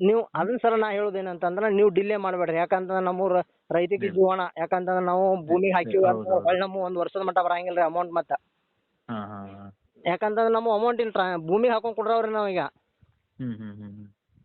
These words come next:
Speaker 1: ಮತ್ತ್ ನಾವ್ ಭೂಮಿಗೆ ಹಾಕಿವಿ ಅಂತಂದ್ರ ನಮ್ಮು ಯಾವಾಗ ಬರ್ತಾವು, ಇನ್ನು ಮತ್ತ್ ಮುಂದ್ಕ ಭೂಮಿ ಕಬ್ಬಿನ ಬಿಲ್ ಬಂದಾಗಾರ ಹಾಕ್ರಿ ನಮ್ಮ ಹತ್ರ ಇನ್ನ.
Speaker 2: ಹ್ಮ್, ಹ್ಮ್.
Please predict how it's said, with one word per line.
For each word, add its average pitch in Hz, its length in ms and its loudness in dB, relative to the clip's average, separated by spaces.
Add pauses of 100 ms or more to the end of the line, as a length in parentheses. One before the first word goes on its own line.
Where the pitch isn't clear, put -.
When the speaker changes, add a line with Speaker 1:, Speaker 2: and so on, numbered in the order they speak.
Speaker 1:
ಮತ್ತ್ 190 180 2
ನಾವ್ 202 140 0
ಭೂಮಿಗೆ 208 320 2
ಹಾಕಿವಿ 220 240 2
ಅಂತಂದ್ರ 220 400 0
ನಮ್ಮು 202 300 0
ಯಾವಾಗ 185 300 4
ಬರ್ತಾವು, 208 460 2
ಇನ್ನು 196 120 0
ಮತ್ತ್ 185 220 2
ಮುಂದ್ಕ 202 320 -2
ಭೂಮಿ 190 240 0
ಕಬ್ಬಿನ 202 280 0
ಬಿಲ್ 196 140 2
ಬಂದಾಗಾರ 190 420 2
ಹಾಕ್ರಿ 202 220 0
ನಮ್ಮ 175 200 0
ಹತ್ರ 165 120 -2
ಇನ್ನ. 156 220 -2
Speaker 2:
ಹ್ಮ್, - 600 -20
ಹ್ಮ್. 98 180 -16